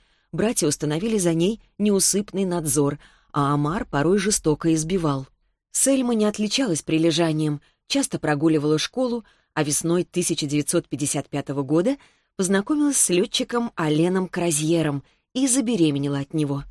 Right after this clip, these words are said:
Дабы избежать скандала и спасти честь семьи, Амин выдал Сельму замуж за своего бывшего ординарца Мурада.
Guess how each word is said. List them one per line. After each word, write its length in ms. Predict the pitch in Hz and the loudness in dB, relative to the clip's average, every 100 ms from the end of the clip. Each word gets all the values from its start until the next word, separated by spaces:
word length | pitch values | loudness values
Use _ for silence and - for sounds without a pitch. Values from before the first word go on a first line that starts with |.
| - _ _ _ _ - | -20 _ _ _ _ -14
Дабы 360 | 175 254 226 233 | -2 0 0 -2
избежать 420 | 180 196 190 185 | 0 2 2 0
скандала 540 | - 165 156 175 175 | -2 0 2 0 0
и 180 | 165 156 | -2 -2
спасти 440 | - 143 135 - 165 | -2 -4 -4 -2 -2
честь 380 | - 143 - | 0 -2 -4
семьи, 420 | - 139 131 190 - _ _ - | -4 -4 0 -2 -4 _ _ -4
Амин 360 | 185 190 226 | 0 2 2
выдал 300 | 196 214 190 | 2 2 2
Сельму 380 | 190 185 165 160 | 2 2 2 2
замуж 420 | 151 185 190 - 160 | 0 0 0 -4 -2
за 140 | 165 | -2
своего 320 | 165 165 165 | 2 2 2
бывшего 440 | 156 185 - 151 151 | 2 -2 -2 -2 -2
ординарца 580 | 139 151 156 160 - 165 | 0 0 -2 -2 -4 0
Мурада. 500 | 175 175 147 131 | 2 2 0 -6